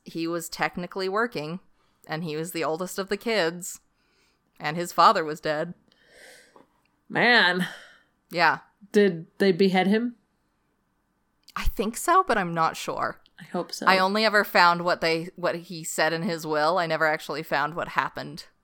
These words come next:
Speaker 2: Right.
Speaker 1: with the, the actual thing. But, so, Joseph actually ended up becoming famous for his role in the Harlequinade
Speaker 2: Mm-hmm.
Speaker 1: as the clown.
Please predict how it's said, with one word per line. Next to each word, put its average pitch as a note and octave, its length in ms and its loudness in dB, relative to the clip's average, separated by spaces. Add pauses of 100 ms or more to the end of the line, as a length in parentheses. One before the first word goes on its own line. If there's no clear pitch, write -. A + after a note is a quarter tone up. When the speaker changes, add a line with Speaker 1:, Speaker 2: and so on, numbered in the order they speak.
(420)
Speaker 2:
Right. - 380 -8 (500)
Speaker 1:
with - 220 -12 (120)
the, - 300 -12 (160)
the - 140 -10
actual - 420 -10
thing. - 340 -10 (1160)
But, D3 400 -2 (1500)
so, G3 600 2
Joseph A#3 340 0
actually B3 400 2
ended F#3 200 0
up F3 100 2
becoming E3+ 380 -4
famous E3 360 -4
for F3 260 2
his F3+ 200 -6
role D3 360 -2
in D#3 240 -4
the D#3 60 -4
Harlequinade D3+ 680 0 (180)
Speaker 2:
Mm-hmm. G#3 200 4
Speaker 1:
as E3 320 6
the D#3+ 100 -6
clown. F#3+ 460 2